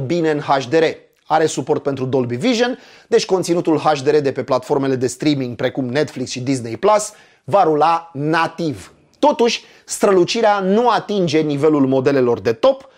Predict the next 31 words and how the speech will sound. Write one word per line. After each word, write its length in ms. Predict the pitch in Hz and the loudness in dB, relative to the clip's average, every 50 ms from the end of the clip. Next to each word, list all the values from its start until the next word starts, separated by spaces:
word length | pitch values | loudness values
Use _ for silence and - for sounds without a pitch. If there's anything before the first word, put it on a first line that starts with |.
| _ _ | _ _
așa 260 | - 165 - 190 185 | -6 -4 -2 -2 -2
că 80 | - 175 | 0 -2
în 60 | 156 | -2
încăperi 500 | 147 147 139 - 139 - 175 165 151 - | -2 -2 -2 -4 -2 0 0 0 0 -2
extrem 520 | - 143 139 - - - - 196 190 160 139 | -2 -4 -4 -2 -2 0 0 2 2 2 0
de 80 | 131 | -2
luminoase, 640 | 117 117 123 123 135 175 214 214 - - 214 202 196 - - _ _ | -2 -2 -4 -4 -2 -2 0 0 0 0 -2 -2 -2 -4 -14 _ _
reflexiile 640 | - 156 160 160 - 190 190 185 - - 175 165 156 | -2 0 0 0 2 0 0 0 -2 -2 0 0 0
mai 320 | 147 147 156 175 180 175 165 | 0 0 0 2 2 2 0
pot 320 | 160 - - 202 196 202 | 0 0 -2 0 0 2
estompa 460 | 160 - - - - 135 131 123 151 | 0 -2 0 -2 -4 -4 -2 0 2
ușor 380 | 143 135 127 123 - - 127 127 | 2 2 2 0 -2 -2 -2 -2
imaginea. 600 | 123 123 135 135 123 120 104 110 101 92 - _ _ _ | -2 -2 -2 -2 -4 -4 -6 -8 -12 -14 -16 _ _ _
Acuratețea 640 | - 160 - - 226 233 220 220 233 226 190 220 196 175 | -2 0 2 2 4 2 4 4 2 0 2 2 0 0
culorilor 480 | - 175 185 185 175 170 160 156 151 | 2 0 2 2 4 4 4 4 4
este 260 | 143 143 139 - 151 | 2 0 -2 -2 -4
și 160 | 139 - - 143 | -4 -2 0 0
ea 120 | 131 123 | 0 0
decentă 680 | 113 104 120 120 - 226 254 254 233 - 240 233 226 - | -2 -4 -6 -4 -2 0 0 0 0 0 0 0 -2 -4
și, 140 | - - 151 | -8 -6 -2
grație 320 | 156 175 175 - - 151 | 0 0 0 0 0 -4
tehnologiei 640 | - - 135 131 147 139 135 131 127 143 156 135 - | -4 -4 -4 -2 0 2 2 2 2 0 0 -2 -2
Quantum 400 | - 156 151 139 127 107 117 117 | 0 -2 -2 -2 -2 -6 -10 -6
Dot, 360 | 123 127 220 220 - - - _ | -2 0 0 0 -2 -6 -16 _
culorile 400 | - - 165 160 175 170 160 160 | -6 -2 0 0 2 2 2 0
sunt 220 | 151 - 160 143 135 | 0 -2 -4 -6 -4
destul 460 | 120 160 151 - - - 196 190 165 | 0 0 0 0 0 0 0 0 2
de 100 | 151 143 | 2 0
bogate 440 | 135 127 123 120 147 139 135 - 135 | 0 0 -2 0 0 -2 -2 -2 -4
și 160 | - - 135 | -6 -6 -6
naturale. 600 | 131 131 123 - - 131 131 127 117 107 90 - | -6 -6 -6 -4 -2 0 0 0 0 0 -4 -10